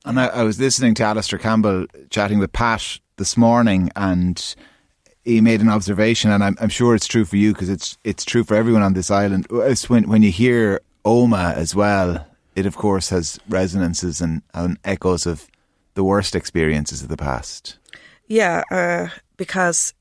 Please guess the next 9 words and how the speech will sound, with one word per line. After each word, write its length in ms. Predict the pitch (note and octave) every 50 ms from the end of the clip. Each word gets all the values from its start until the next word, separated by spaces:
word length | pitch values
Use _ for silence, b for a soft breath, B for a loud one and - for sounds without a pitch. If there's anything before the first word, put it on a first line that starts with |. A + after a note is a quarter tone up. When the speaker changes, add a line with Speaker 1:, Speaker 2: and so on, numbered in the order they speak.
| _ _ _ _
Speaker 2:
uh, 300 | - F#3 F3 E3 E3 - _ _ _ _
Omagh 520 | G#3 G#3 A3 A#3 A3 G3 F#3 E3+ - -
came 260 | - - G#3+ F3+ F3 E3+
four 260 | - - F#3 F#3 F3+
months 300 | F3 E3+ E3 E3 - -
after 300 | D3+ D#3+ D#3 - - D3+
the 100 | - D#3+
agreement, 480 | D3+ - D#3+ D#3 D3+ D3+ D3+ D3+ - B B B B B B B B B _
which, 300 | - F3 D#3+ - -